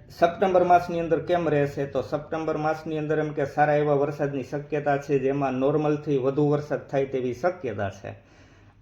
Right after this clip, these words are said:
આ આખે આખો ઓગસ્ટથી લઈ અને સપ્ટેમ્બર સુધીનો નિચોડ આપી દીધો છે. ત્યાર પછી જે આપણા નવા વીડિયો આવશે એની અંદર એમાં જે સામાન્ય ફેરફાર કે જે થતું હશે એ મુજબ આપણે ફરીથી આપણે એમ કે નવા વીડિયોમાં એનું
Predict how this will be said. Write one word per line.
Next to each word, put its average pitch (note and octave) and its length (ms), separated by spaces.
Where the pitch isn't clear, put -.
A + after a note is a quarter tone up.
આ D3+ 180
આખે E3 320
આખો D#3 600
ઓગસ્ટથી D#3 600
લઈ D#3 240
અને D3 200
સપ્ટેમ્બર D3+ 460
સુધીનો C#3+ 420
નિચોડ C#3+ 340
આપી C#3 280
દીધો D3 340
છે. D3 520
ત્યાર E3 280
પછી E3+ 320
જે E3 140
આપણા D#3+ 260
નવા D#3+ 280
વીડિયો D#3 360
આવશે D#3 420
એની D#3+ 260
અંદર D#3 260
એમાં D#3 280
જે F3+ 300
સામાન્ય F3 540
ફેરફાર E3+ 460
કે E3 220
જે E3 120
થતું F3 440
હશે C#3 200
એ E3+ 240
મુજબ D#3+ 360
આપણે D#3+ 260
ફરીથી F3 640
આપણે D#3+ 220
એમ E3 80
કે D3 140
નવા D3+ 240
વીડિયોમાં D3 460
એનું E3+ 320